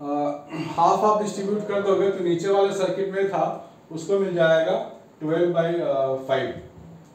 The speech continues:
तो यहाँ से हम लोग चेक कर सकते हैं कि हम लोग सही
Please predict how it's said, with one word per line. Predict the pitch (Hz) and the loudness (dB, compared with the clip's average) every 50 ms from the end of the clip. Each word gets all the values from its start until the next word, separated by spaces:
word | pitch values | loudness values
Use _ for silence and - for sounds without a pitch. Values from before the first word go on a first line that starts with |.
| - - | -12 -6
तो | 175 | -2
यहाँ | 170 170 170 - - 233 | 0 2 2 2 0 0
से | 233 | 0
हम | 233 233 226 | -2 0 0
लोग | 208 - | -2 -2
चेक | 202 190 - - | -2 -2 -2 -2
कर | - 170 170 | -2 -2 -2
सकते | 185 185 185 - 190 196 | -2 -4 -4 -4 -2 -2
हैं | 202 - - - - - - - - | -2 -2 -4 -8 -14 -18 -20 -16 -8
कि | 175 | -6
हम | 165 175 180 | -4 -2 -2
लोग | 196 - | -2 -2
सही | - 170 160 165 | -2 -2 0 0